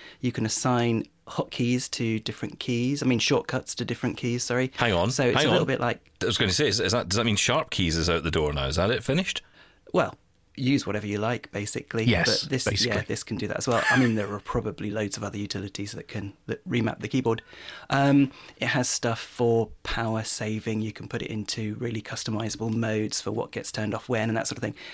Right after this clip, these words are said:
Speaker 1: So that kind of gives you a flavor of the sort of things that are in it.
Speaker 2: Mm-hmm.
Speaker 1: But, um,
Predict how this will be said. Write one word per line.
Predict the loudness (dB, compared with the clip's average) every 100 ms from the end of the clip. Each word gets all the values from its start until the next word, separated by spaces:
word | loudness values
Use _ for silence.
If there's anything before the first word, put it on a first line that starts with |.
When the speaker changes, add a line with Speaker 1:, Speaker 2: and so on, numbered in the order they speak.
| -8
Speaker 1:
So | -2
that | 0
kind | 2
of | 2
gives | 2
you | 0
a |
flavor | -2 0 2 2 0
of | -2
the | -2
sort | 0 -2 -2
of |
things | -4 0 0
that | -2 2
are |
in | 4
it. | 4 2 -2 -10 -2
Speaker 2:
Mm-hmm. | -2 0 -2 -4
Speaker 1:
But, | 0 2 4 2 -2 -4
um, | 0 2 4 2